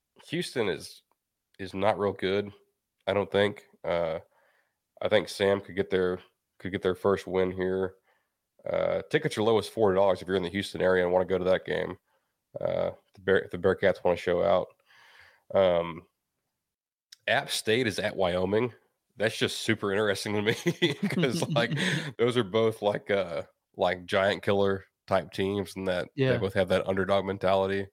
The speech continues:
Speaker 1: So, uh, like, I'm not sure who's gonna be the underdog in that
Speaker 2: They're
Speaker 1: one,
Speaker 2: both
Speaker 1: but
Speaker 2: gonna win that game.
Speaker 1: Yeah, exactly. It'll probably be, like, a seven overtime <laughs> type of game.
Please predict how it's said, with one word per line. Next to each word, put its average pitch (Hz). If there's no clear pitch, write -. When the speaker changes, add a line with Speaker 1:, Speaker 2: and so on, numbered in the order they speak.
Speaker 1:
So, 87
uh, 90
like, 92
I'm 92
not 92
sure 95
who's 95
gonna 95
be 95
the 90
underdog 95
in 92
that 92
Speaker 2:
They're 143
Speaker 1:
one, 131
Speaker 2:
both 233
Speaker 1:
but -
Speaker 2:
gonna 139
win 143
that 143
game. 147
Speaker 1:
Yeah, 95
exactly. -
It'll 113
probably 101
be, 95
like, 95
a 92
seven 98
overtime 92
<laughs> -
type 127
of 110
game. -